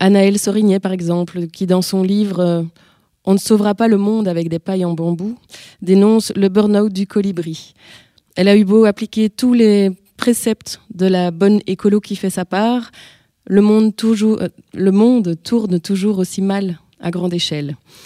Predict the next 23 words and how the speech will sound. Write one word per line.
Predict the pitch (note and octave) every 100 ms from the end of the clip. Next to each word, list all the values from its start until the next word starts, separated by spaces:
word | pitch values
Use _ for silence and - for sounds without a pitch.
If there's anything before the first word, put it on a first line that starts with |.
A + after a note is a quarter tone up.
| - - _ _ _ _ _ -
Josué, | F#3+ G3+ C4
est-ce | B3+
que | G#3+
c'est, | - G#3 F#3+
euh, | F3+ E3+ D#3+
une | F#3+ G3+
réalité | G3+ F#3+ G3 A3 G#3+
que | -
tu | F#3+ -
connais, | - F#3+ F#3 G3 G3+ G3
euh, | E3+ E3 E3 D#3+ D#3 D#3 D#3 E3 - _ _ _ _ _
bah, | - F3+ F3
pour | F#3
toi-même | - F3 E3+ B3
peut-être, | C4+ - C4 A3
et |
puis, | G3 G3 F#3 -
euh, | F3+ F3 F3 E3
par | F#3+
rapport | F3+ E3+ F#3+
au, | F3+ E3+ E3 E3 -
au | - F#3+
réseau, | F#3+ F3 G3